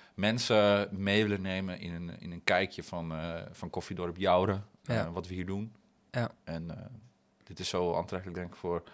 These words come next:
Speaker 1: de wielerfans als de schaatsfans, maar ook gewoon
Speaker 2: Iedereen die iets
Speaker 1: iedereen
Speaker 2: met koffie heeft,
Speaker 1: die
Speaker 2: die
Speaker 1: iets
Speaker 2: iets
Speaker 1: met
Speaker 2: met
Speaker 1: koffie
Speaker 2: sport
Speaker 1: heeft.
Speaker 2: heeft.
Speaker 1: Ja, en, eh, weet je, eh, jij luistert podcasts,
Speaker 2: Ja.
Speaker 1: eh,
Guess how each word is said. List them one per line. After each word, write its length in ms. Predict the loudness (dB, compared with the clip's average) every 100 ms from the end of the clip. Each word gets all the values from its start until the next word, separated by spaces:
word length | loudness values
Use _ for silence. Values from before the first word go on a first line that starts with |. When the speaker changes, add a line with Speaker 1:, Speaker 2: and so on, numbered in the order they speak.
| -20 -20 -14
Speaker 1:
de 140 | -6 0
wielerfans 920 | 4 6 6 4 2 -2 -4 -6 -4
als 200 | -4 -4
de 80 | -8
schaatsfans, 640 | -4 -4 -4 -6 -8 -4
maar 140 | -4 2
ook 240 | 4 4
gewoon 380 | 2 2 2 -4 -12 _ _ _ _ _ _ _ _ _
Speaker 2:
Iedereen 420 | 0 2 2 4
die 100 | 6
iets 100 | 8
Speaker 1:
iedereen 200 | 10 8
Speaker 2:
met 60 | 6
koffie 260 | 4 4 2
heeft, 260 | 2 -2
Speaker 1:
die 80 | -2
Speaker 2:
die 120 | 2
Speaker 1:
iets 100 | 4
Speaker 2:
iets 80 | 4
Speaker 1:
met 100 | 4
Speaker 2:
met 80 | 4
Speaker 1:
koffie 180 | 4 4
Speaker 2:
sport 220 | 4 2
Speaker 1:
heeft. 120 | -2 -4 -6
Speaker 2:
heeft. 180 | -10 -10
Speaker 1:
Ja, 400 | 6 10 10 10
en, 200 | 4 0
eh, 220 | 0 2 0
weet 160 | 0 0
je, 80 | -2
eh, 760 | -4 -2 0 2 2 0 0
jij 200 | 4 6
luistert 280 | 6 2 -4
podcasts, 640 | -8 -2 0 0 -2 -10 -2
Speaker 2:
Ja. 160 | 0
Speaker 1:
eh, 80 | 0